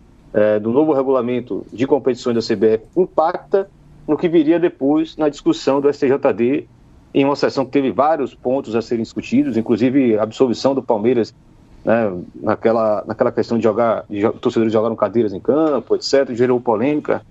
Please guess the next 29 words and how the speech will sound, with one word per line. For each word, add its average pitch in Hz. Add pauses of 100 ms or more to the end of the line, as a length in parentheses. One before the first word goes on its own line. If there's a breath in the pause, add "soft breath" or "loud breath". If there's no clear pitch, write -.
(500)
que 117 (340)
o 156
torcedor 165
brasileiro, 139
inclusive, 123
agora 117
quer 156
punição, 131
é 110
impressionante 117
isso, - (360)
né, 101
ele 110
quer 143
que 151
todos 139
os 120
clubes 127
sejam 135
punidos 120
com 123
portões 120
fechados, 113 (300)
porque -
um 175
ou 170
dois 131 (300)
torcedores 123
jogaram 120